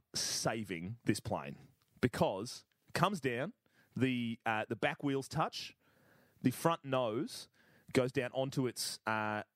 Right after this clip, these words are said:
uh, onto its, its wheel, but they realise that in hindsight,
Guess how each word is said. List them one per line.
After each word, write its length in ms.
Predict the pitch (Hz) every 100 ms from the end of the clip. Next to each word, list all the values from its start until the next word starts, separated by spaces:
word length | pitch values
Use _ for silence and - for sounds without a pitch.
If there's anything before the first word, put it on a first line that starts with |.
| -
uh, 160 | 107 104
onto 300 | 113 110 -
its, 220 | 104 - - -
its 160 | 107
wheel, 360 | 127 135 120 127 -
but 160 | 120 113
they 120 | 127 120
realise 520 | 143 180 135 113 117
that 180 | 120 110 _ -
in 100 | 120
hindsight, 680 | 113 160 180 - 104 90